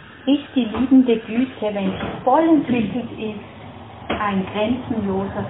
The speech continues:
Zustand. Es ist ein Wesen, äh, ein, ein Geisteszustand, der alle Wesen bedingungslos mit einschließt.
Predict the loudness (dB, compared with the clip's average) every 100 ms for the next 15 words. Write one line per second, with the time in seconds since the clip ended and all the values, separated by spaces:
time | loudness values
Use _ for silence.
0 | -4 -4 -4 -2 2 2 0 -8 -8 -8
1 | -8 -8 -8 -8 -8 -8 -6 -6 -6 -4
2 | -2 -2 -2 -4 -8 -18 -18 -10 2 6
3 | 6 4 0 0 0 -4 -8 6 10 10
4 | 6 0 -2 -4 2 8 8 6 -4 -12
5 | -10 -8 -4 -4 -2 -2 -4 -10 -16 -20
6 | -20 -18 -2 0 2 0 -2 -12 -16 -6
7 | 0 4 8 8 8 4 4 0 0 2
8 | 2 -4 -20 -20 -20 -4 0 0 4 6
9 | 6 4 0 -2 -2 -2 -4 -4 -4 -4
10 | -4 -6 -8 -12 -14 -18